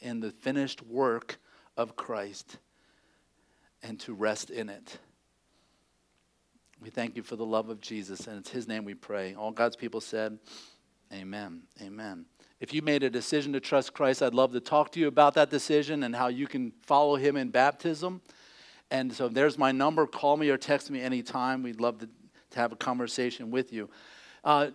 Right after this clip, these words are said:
who do you know that would benefit from hearing a message like you heard today? I, I want you to think about that and pray and invite them to join you next Sunday as we next Sunday finish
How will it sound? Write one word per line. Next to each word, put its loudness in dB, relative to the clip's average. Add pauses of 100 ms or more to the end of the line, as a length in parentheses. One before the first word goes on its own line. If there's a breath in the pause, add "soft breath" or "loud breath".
(140)
who 4
do 2
you 2
know 8
that 4
would -2
benefit 6
from 0
hearing 2
a -2
message 6
like 0
you -2
heard -4
today? 0
I, 2
I 0
want 0
you 2
to 2 (300 loud breath)
think 4
about 6
that 6 (360 loud breath)
and -4
pray 8
and 0
invite 6
them 2
to 0
join -2
you -2
next -2
Sunday 2
as -2
we -4
next -2 (120)
Sunday -4
finish -4